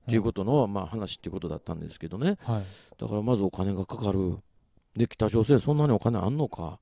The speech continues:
Speaker 2: はい。
Speaker 1: で、もしお金ないねんけど、じゃあどうやったら撃てるのか。
Speaker 2: はい。
Speaker 1: で、そのミサイルなんで撃つかのことに関しては、まあ、ある一説によるとというか、専門家のってね、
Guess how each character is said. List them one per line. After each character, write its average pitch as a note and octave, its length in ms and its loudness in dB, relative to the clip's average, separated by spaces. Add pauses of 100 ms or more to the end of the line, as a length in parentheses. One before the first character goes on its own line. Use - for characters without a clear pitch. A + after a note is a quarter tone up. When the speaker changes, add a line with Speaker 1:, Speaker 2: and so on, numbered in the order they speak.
(140)
Speaker 2:
は G#2+ 120 -6
い。 - 20 -8 (520)
Speaker 1:
で、 D3+ 80 2
も G#3+ 120 4
し G#3+ 200 2
お E3 120 6
金 A3+ 280 0
な F3+ 180 4
い G3 60 4
ね F#3+ 100 4
ん - 20 2
け D3+ 100 0
ど、 B2+ 100 0
じ - 160 0
ゃ E3 40 8
あ C3+ 40 6
ど A#2 100 2
う D3+ 40 8
や F3+ 40 6
っ - 40 2
た - 140 2
ら C3 60 4
撃 G2+ 100 4
て G2+ 120 0
る G2+ 100 0
の G2+ 140 -2
か。 G#2 380 -12 (260)
Speaker 2:
は G#2 200 -4
い。 F#2+ 120 -14 (260)
Speaker 1:
で、 F3+ 560 8 (420)
そ E3 140 2
の D#3+ 80 4
ミ D#3 100 4
サ F3 180 6
イ E3+ 60 8
ル C#3+ 80 6
な C3 140 2
ん C3+ 40 0
で C#3+ 80 4
撃 B2+ 100 4
つ - 100 -12
か B2 160 0
の G#2+ 400 -2
こ - 120 -12
と A2+ 120 -4
に G2+ 100 -4
関 G#2+ 320 -6
し - 140 -14
て F#2 240 -2
は、 B2 240 0 (520)
ま D3+ 140 2
あ、 B2 60 6
あ B2 60 4
る A#2+ 240 2 (220)
一 C3+ 140 -2
説 B2 260 -2
に F#2+ 100 -4
よ F#2+ 120 0
る F2+ 100 -2
と F2+ 100 -8
と E2 100 -6
い E2 40 -2
う E2 40 -6
か、 F2 120 -12
専 A2 240 2
門 G2+ 180 0
家 F#2 140 -6
の F2 460 -6
っ - 80 -20
て - 100 -10
ね、 D3 280 0